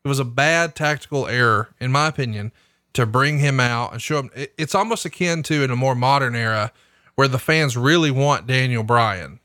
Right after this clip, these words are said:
but instead they get Roman Reigns. Had we not brought Daniel Bryan back for that Royal Rumble and instead just had Roman win, we maybe wouldn't have teased the fans of, "Hey,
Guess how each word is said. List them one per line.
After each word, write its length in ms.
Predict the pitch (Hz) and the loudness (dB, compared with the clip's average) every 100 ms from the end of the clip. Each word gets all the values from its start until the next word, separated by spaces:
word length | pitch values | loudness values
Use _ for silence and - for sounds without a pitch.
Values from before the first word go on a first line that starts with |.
| _ - | _ -2
but 140 | 131 | 0
instead 520 | 135 - 185 175 135 | 0 0 2 2 2
they 120 | 127 | -2
get 240 | 120 135 - | -2 -4 -2
Roman 340 | 127 120 110 | -2 -2 -4
Reigns. 520 | 110 101 65 - - _ _ _ - | -6 -6 -12 -18 -20 _ _ _ -4
Had 140 | 156 | -2
we 120 | 156 | -2
not 280 | 156 220 151 | 0 -2 0
brought 280 | 175 185 143 | 0 0 0
Daniel 320 | 156 151 143 | -6 -4 -4
Bryan 400 | 131 139 131 117 | 0 0 0 -2
back 320 | 120 135 131 | 0 0 0
for 100 | - | -6
that 180 | 127 101 | -4 -4
Royal 300 | 123 123 117 | 0 0 0
Rumble 520 | 117 120 107 101 117 _ _ _ | 0 -2 -2 -6 -8 _ _ _
and 80 | 131 | -2
instead 360 | 135 - 175 123 | 0 2 2 2
just 180 | 135 131 | -2 0
had 180 | 139 117 | 0 2
Roman 420 | 127 127 120 113 | 0 0 -2 -2
win, 440 | 127 117 107 113 - _ _ | 0 0 -2 -6 -10 _ _
we 180 | 135 147 | -2 0
maybe 400 | 147 160 180 175 | 0 0 0 0
wouldn't 240 | 147 160 147 | -2 -2 -4
have 140 | - | -6
teased 500 | - 196 185 156 131 | -4 0 0 -2 -4
the 100 | 127 | -4
fans 400 | - 147 139 117 | 0 0 0 0
of, 140 | 113 | -2
"Hey, 320 | 107 185 127 | 0 0 -2